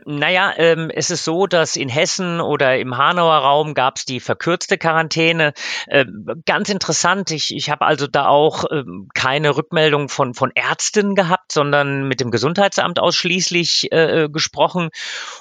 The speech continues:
Und, äh, ja, letzte, le-, letzte Woche, äh, ähm, war ich sozusagen noch, ja,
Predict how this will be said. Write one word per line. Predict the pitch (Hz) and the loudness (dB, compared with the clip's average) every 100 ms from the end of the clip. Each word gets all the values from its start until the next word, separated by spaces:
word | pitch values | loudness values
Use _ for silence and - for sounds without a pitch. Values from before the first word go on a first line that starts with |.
| - - | -12 0
Und, | 147 139 139 143 - | 2 4 0 -4 2
äh, | 156 | 2
ja, | 143 170 147 | 4 2 2
letzte, | 131 - 160 151 151 - | 0 -2 -4 -2 -2 -2
le-, | 143 139 | -2 -2
letzte | 156 165 - 135 | -2 -2 -2 0
Woche, | 143 156 196 180 175 175 | 0 2 2 6 4 4
äh, | 151 151 147 151 147 | 2 2 2 0 0
ähm, | 147 143 135 | -2 -6 0
war | 131 135 | 2 4
ich | 147 | 0
sozusagen | 151 151 135 131 143 143 | -4 -4 0 2 2 0
noch, | 139 139 113 | 0 0 0
ja, | 98 | -2